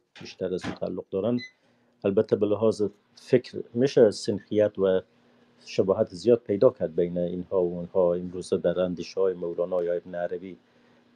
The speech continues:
موارد زیاد دانشمندان می‌یابند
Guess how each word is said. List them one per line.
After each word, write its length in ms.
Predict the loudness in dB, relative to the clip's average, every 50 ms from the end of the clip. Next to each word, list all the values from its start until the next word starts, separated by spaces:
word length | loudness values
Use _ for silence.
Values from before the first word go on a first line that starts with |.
| _ -20 -14 -6 0
موارد 380 | 2 4 4 4 2 0 -2
زیاد 520 | -6 -4 2 4 4 4 4 2 -2 0 -2
دانشمندان 580 | -4 -4 -4 -8 -8 -8 -8 -4 -2 -2 -2
می‌یابند 500 | 0 0 4 4 4 4 4 0 -4 -4